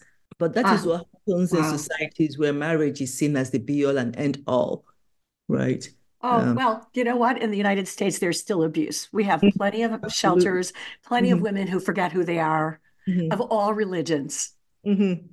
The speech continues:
Speaker 2: all parts of society. This is not only, doesn't happen only in one country, you know? We understand.
Speaker 1: Mm-hmm.
Speaker 2: Um,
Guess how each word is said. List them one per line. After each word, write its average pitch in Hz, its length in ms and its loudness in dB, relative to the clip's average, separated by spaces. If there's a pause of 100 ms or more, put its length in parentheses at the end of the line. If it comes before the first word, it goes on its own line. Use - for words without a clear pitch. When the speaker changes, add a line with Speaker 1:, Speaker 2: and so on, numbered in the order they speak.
(140)
Speaker 2:
all 202 320 0 (140)
parts 170 240 2
of 170 80 0
society. 170 480 0 (140)
This 294 180 4
is 226 180 -2
not 220 320 0 (680)
only, 170 600 0 (420)
doesn't 220 320 2
happen 226 340 0
only 185 260 0
in 170 100 -2
one 160 180 -2
country, - 340 0
you 165 80 0
know? 160 380 0
We 196 200 0
understand. 156 520 -4 (380)
Speaker 1:
Mm-hmm. 160 320 0 (840)
Speaker 2:
Um, 254 300 2